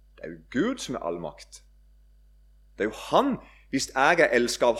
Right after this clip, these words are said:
han, da skjønner jeg at jeg ikke skal være redd for noe annet. Da har jeg, altså, da, da er jeg elsket og vernet av han, som har all makt i himmel og på jord. Da kan han garantere og si at, eh, hvis du hører meg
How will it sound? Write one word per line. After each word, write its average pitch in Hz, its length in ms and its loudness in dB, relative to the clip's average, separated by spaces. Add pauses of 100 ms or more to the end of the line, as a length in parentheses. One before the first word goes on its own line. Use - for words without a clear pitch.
han, 233 220 2 (360)
da 226 140 0
skjønner 151 280 0
jeg 135 100 2
at - 80 -4
jeg 117 80 -10
ikke 135 80 -16
skal 127 160 2
være 120 100 0
redd 120 160 2
for 107 100 -4
noe 92 140 -2
annet. - 300 -12 (500)
Da 180 140 6
har 180 160 6
jeg, 175 100 4
altså, 156 160 0
da, 160 160 2
da 151 140 2
er 165 100 6
jeg - 160 -6
elsket 127 400 0
og 117 80 4
vernet 117 240 4
av 123 140 0
han, 175 180 0 (100)
som 123 200 -8
har - 160 -6 (160)
all 196 240 6 (100)
makt 151 400 -2
i 107 60 -4
himmel 127 240 -2
og - 80 -12
på 131 80 2
jord. - 260 -2 (760)
Da 151 120 6
kan 185 100 4
han 196 120 4
garantere 165 500 2
og 143 80 2
si 120 160 4
at, 113 160 -2
eh, 117 140 -2
hvis 117 140 -8
du 196 120 -4
hører 190 240 0
meg 165 160 0